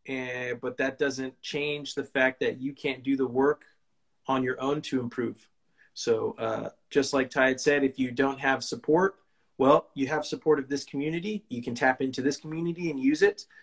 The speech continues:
Um, you've got online coaches who can help you through it. And then you also have the philosophy and mindset that you can use to develop it for yourself. Um, I started in Bakersfield, California. I was playing, you know,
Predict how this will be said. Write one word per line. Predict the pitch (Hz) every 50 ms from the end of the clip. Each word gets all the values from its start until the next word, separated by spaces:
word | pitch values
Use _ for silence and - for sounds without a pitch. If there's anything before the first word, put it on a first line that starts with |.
| _ _ - -
Um, | 120 120 120 117 113 107
you've | 123 127 120
got | - 135 127 127 127 - -
online | - 139 139 143 139 139 143 151 160 160
coaches | - 175 170 170 - 185 185 175 -
who | - -
can | - - 131
help | 127 143 143 143 -
you | 156 151
through | - 151 151 156 180
it. | 190 180
And | 170 147
then | 143 143 139 135 135
you | 127 131 131
also | 120 135 139 - 143 139
have | 135 143 139 143 139 135 131
the | 135 131 127 - _ _
philosophy | - 139 135 139 143 143 - - 156 151 147
and | 139 135 127 127 123 123 123 123
mindset | 127 131 131 139 143 139 - - 151 147 147
that | 135 123 131
you | 135 139
can | 135 - 135 127
use | 123 127 139 143 156 151 - - - _ _ _ _ -
to | - 131
develop | 127 131 131 135 139 135 127 - 135
it | 123 -
for | - 135
yourself. | 123 123 127 - - 135 120 - - - _ _ _ _ _ _ _ _ _ -
Um, | 120 117 110 107 117
I | 123 131
started | 127 - 151 139 139 139 139 131
in | 131
Bakersfield, | 123 135 131 - 147 135 - 151 139 -
California. | - 135 135 135 135 - 151 151 156 165 165 175 175 - _ _ _ _ _ -
I | 107
was | 107 107
playing, | - - - 135 123 123 123 123 120 120 -
you | 127 117
know, | 113 113 110 110